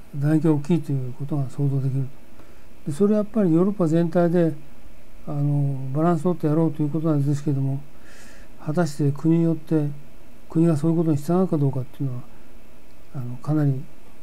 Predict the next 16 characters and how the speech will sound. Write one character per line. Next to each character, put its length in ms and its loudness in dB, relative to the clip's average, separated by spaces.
疑 160 2
問 240 6
だ 140 0
と 60 0
い 80 2
う 60 0
こ 100 0
と 120 -2
で 40 -6
す 100 -6
ね。 180 0
も 120 4
し 60 -4
そ 100 4
れ 100 8
が 220 6